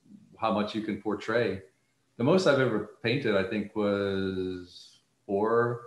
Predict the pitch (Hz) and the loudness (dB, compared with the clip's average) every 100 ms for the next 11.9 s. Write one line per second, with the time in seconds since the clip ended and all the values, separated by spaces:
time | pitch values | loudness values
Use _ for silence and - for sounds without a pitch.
0 | - - 120 135 135 135 101 101 95 - | -14 -10 -8 -6 -6 -4 0 0 0 -6
1 | - _ _ _ _ _ 123 113 - 117 | -20 _ _ _ _ _ -2 0 0 2
2 | 104 95 92 104 101 92 95 - _ 98 | 2 2 0 0 0 -2 -6 -12 _ -8
3 | 95 98 98 - 90 123 107 - 107 113 | -4 -2 -4 -4 -2 0 0 -2 -2 -4
4 | - - - - - - _ - 101 101 | -6 -10 -18 -18 -18 -20 _ -2 4 4
5 | 98 95 98 - - 113 113 - - 110 | 4 0 -6 -12 -10 -8 -8 -10 -2 0
6 | 107 110 110 110 - - _ _ _ _ | 4 4 2 0 -4 -14 _ _ _ _
7 | - - _ 127 110 104 - 110 120 120 | -20 -20 _ 0 4 4 2 2 2 2
8 | 117 120 107 104 117 107 92 90 95 101 | 2 2 4 4 4 4 2 0 0 2
9 | 98 101 95 101 98 92 92 95 92 90 | 2 0 0 -2 -2 -4 -4 -2 -2 -4
10 | 90 - _ _ 113 107 95 92 95 87 | -8 -12 _ _ -8 -4 -2 -2 -4 -8
11 | 87 85 - _ _ - 90 85 | -10 -14 -20 _ _ -12 -6 -6